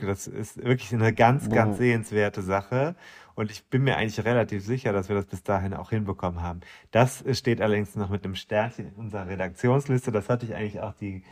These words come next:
Speaker 1: Gisela gebeten, dass sie das entsprechend kommuniziert. Ich weiß nicht, ob das
Speaker 2: Hm.
Speaker 1: passiert ist, aber, ähm,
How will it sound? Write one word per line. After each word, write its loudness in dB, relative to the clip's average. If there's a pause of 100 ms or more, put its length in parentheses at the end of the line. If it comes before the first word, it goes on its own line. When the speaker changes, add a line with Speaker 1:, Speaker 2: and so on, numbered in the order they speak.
(300)
Speaker 1:
Gisela 2
gebeten, 2
dass 2
sie 0
das 0
entsprechend -4
kommuniziert. 0 (300)
Ich -8
weiß 4
nicht, 0
ob -2
das 6
Speaker 2:
Hm. 6
Speaker 1:
passiert 2
ist, -4
aber, 4
ähm, 2